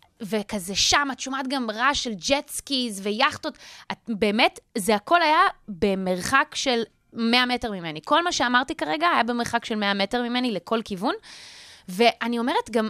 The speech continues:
"היי, אני פה בחיים האמיתיים. אני לא צריכה את הסרטון הזה שיסביר לי את מה שאני יכולה לראות פיזית. זה ממש בסדר שאני גם אהנה מהדבר."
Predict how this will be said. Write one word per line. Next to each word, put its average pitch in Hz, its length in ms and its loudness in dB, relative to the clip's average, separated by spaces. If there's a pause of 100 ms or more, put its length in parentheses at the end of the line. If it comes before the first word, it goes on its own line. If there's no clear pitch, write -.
(200)
"היי, 302 260 4 (240)
אני 196 240 -4
פה - 120 2
בחיים 254 420 0
האמיתיים. 190 520 -2 (160)
אני 185 160 -6
לא 233 160 4
צריכה 302 420 -2
את 285 80 -2
הסרטון 262 580 -2
הזה 156 280 -4 (380)
שיסביר 208 560 2 (100)
לי 392 100 0 (100)
את 233 120 -8
מה 254 140 0
שאני 302 220 0
יכולה 285 220 2
לראות 254 500 2 (380)
פיזית. 240 540 0 (200)
זה 196 160 -2
ממש 226 400 2
בסדר 226 580 2 (280)
שאני 220 280 0
גם 220 220 0
אהנה 208 440 0
מהדבר." 175 600 2